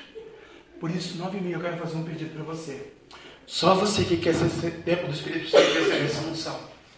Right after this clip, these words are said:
de vitória, de prosperidade, de bênção, de paz, de vida, de fé, de esperança, de obra salvífica, de libertação, você vai vir aqui nessa fila.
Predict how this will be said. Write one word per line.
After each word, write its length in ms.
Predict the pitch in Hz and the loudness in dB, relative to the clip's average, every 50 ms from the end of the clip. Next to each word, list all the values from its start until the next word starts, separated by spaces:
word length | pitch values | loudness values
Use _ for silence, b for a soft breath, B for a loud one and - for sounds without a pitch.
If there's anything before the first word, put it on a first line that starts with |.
| B B B B B B _ _ - | B B B B B B _ _ -2
de 360 | 147 151 143 139 139 143 - - | 0 0 0 0 -2 -4 -8 -12
vitória, 520 | 135 135 - - - 139 143 156 165 151 | -12 -14 -14 -12 -10 -4 -2 0 0 0
de 80 | 143 139 | -2 -4
prosperidade, 800 | - 147 - - - 139 143 139 139 143 139 139 143 139 - - | -6 -6 -8 -8 -8 -8 -8 -8 -6 -6 -4 -4 -4 -6 -6 -8
de 120 | - 127 | -8 -8
bênção, 440 | 127 - - 131 135 139 143 139 135 | -8 -8 -6 -4 -4 -4 -4 -4 -4
de 120 | 120 127 127 | -6 -6 -8
paz, 520 | - - - 123 131 139 147 143 139 - | -8 -8 -6 -4 -2 -2 -2 -2 -4 -6
de 80 | 131 131 | -10 -12
vida, 380 | 127 - - 143 147 143 143 131 | -12 -10 -6 -6 -2 0 0 0
de 160 | 135 131 123 | 0 -2 -6
fé, 460 | - - - - 147 147 147 143 B B B B B B - | -8 -10 -10 -8 -4 -4 -4 -4 B B B B B B -6
de 120 | 127 147 | -4 -2
esperança, 720 | 160 156 151 - - 143 139 139 131 135 139 143 143 - - | -2 -2 -2 -4 -6 -6 -6 -6 -4 -4 -4 -4 -4 -6 -8
de 100 | - 143 | -6 -4
obra 140 | 147 147 147 | -4 -4 -2
salvífica, 500 | - - 156 147 147 143 143 147 147 139 | -4 -4 -4 -4 -2 -4 -4 -4 -6 -6
de 60 | 139 | -6
libertação, 540 | 143 143 143 143 139 143 139 139 - 160 160 | -6 -4 -2 -2 -2 -2 -4 -6 -6 -6 -6
você 220 | 160 151 - - | -6 -6 -6 -4
vai 100 | 160 160 | -4 -4
vir 60 | 156 - | -4 -4
aqui 120 | - 156 | -4 -4
nessa 260 | 160 160 156 - 180 | -4 -4 -2 -2 -4
fila. 340 | - - 147 127 - - | -4 -4 -8 -8 -8 -8